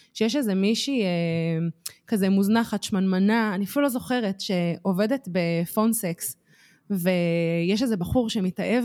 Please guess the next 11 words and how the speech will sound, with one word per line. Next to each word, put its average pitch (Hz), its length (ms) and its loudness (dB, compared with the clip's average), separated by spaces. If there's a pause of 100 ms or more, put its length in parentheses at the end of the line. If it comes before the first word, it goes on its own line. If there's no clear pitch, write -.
בה, 180 300 -2
והוא 196 140 -6
כאילו 247 200 -2
מדמיין 214 680 2
אותה 262 260 -2
בצורה 208 340 0
מסוימת, 214 500 -2
והיא, 185 220 0
היא 196 100 2
מתפדחת 196 580 -2
ל-, 202 80 0